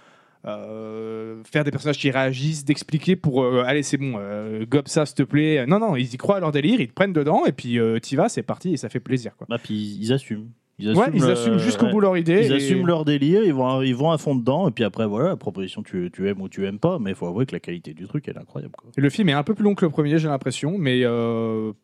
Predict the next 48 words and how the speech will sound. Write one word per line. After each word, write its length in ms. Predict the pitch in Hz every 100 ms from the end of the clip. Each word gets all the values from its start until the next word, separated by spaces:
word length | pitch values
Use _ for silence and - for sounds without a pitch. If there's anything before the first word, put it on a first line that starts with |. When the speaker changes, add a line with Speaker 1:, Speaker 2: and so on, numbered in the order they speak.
| _ _ -
Speaker 1:
pas 140 | 160
trop 160 | 165 175
de 60 | 160
longueur, 260 | 139 151
il 60 | 202
se 80 | -
suit 140 | 127
très 140 | -
bien. 220 | 135 135 196
Il 60 |
y 60 | 123
a, 320 | 113 110 110
les, 120 | 120
les 120 | 127
scènes 220 | 131 143 131
d'action 340 | 127 - 139
sont 360 | - 120 113 107
juste 240 | 107 -
folles, 360 | - 139 131 113
euh, 120 | 107
en 120 | 107
termes 180 | 120 117
de 60 |
mise 160 | 113 110
en 80 | 110
scène. 300 | - 143 170 _ _ _ _ _ -
Et 100 | 139
par 200 | 135 -
contre, 200 | 156 143
bon, 120 | 127
attendez-vous, 480 | 104 135 127 120 156
vu 160 | 135 147
que, 100 | 127
euh, 260 | 117 120
là, 220 | 143 139 120 127
il 120 | 135 131
a 20 |
été 180 | 127 131
prévu 260 | 135 131
directement 380 | 135 131 139 131
pour, 200 | 127 113
euh, 220 | 110 107
être 200 | 113 -
un 40 | 117
diptyque 340 | 117 - 127
avec 180 | 113 107
le 80 | 113
trois, 260 | - 143